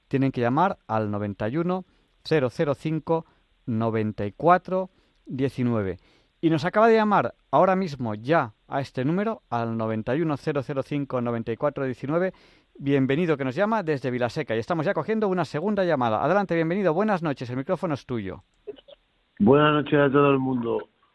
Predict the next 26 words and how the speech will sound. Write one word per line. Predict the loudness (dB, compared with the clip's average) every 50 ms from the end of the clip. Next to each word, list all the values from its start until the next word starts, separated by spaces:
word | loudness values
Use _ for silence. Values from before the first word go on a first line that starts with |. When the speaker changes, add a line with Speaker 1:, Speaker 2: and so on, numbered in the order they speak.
| _ _ _ _ _ _ _ _ 2
Speaker 2:
Paz, | 4 4 4 4 2 0 -6 -16 -18 -20 -20 -20 _ -20 _ _
amor, | -8 -6 -4 -2 2 4 4 4 2 0 -4 -4
salud, | -4 -2 0 2 2 2 2 0 -2 _ _ _ _ _ _ _ _ _ _ _ _ _ _ _ _ _ _ _ _ _ _ _ _ _ _ _ -10
bienestar | -2 -2 0 0 0 -4 0 2 4 6 6 6
y | 4 4
bendiciones. | 2 2 -2 -2 -2 -4 -4 -2 0 0 0 -2 -6 -12 -14 -20 _ _ _ _ _ _ _ -4
Siempre | -2 -2 2 4 6 6
ganará | 6 6 6 4 4 4 4
alguien. | 4 2 0 0 0 -2 -4 -10 _ _ _ _ _ -20 -20 -20 -20 -20 _ _ _ _ _ _ _ _ _ 0
Que | 2 4 4 6 6 4 2 2 2
este | 2 2 2 4 2 4
señor, | 4 4 6 6 6 6 6 4
el | 2 0 0
señor | -4 -6 -2 -2 -2 2
Poveda, | 4 4 6 6 6 6 6 4 4 2 0 -6 _ _ _ _ _ _ _ -20 -20 _ _ _ _ _ _ -14 -10 -6 0
yo | 2 2 2 6
por | 6 6 6
lo | 6 4
que | 4 2 2
veo, | 4 4 4 6 6 6 4 2 0 -6 -14 -14 -6 -6 -6 -6 -6 -12 -12 -14 -18 -18 -10
tiene | -6 -4 -2 -2
el | -2 -2 2
cielo | 2 4 6 6 6 6
ganado | 4 4 4 2 2 2 2 0 0
en | -2 0
vida | 2 4 6 6 4 4 2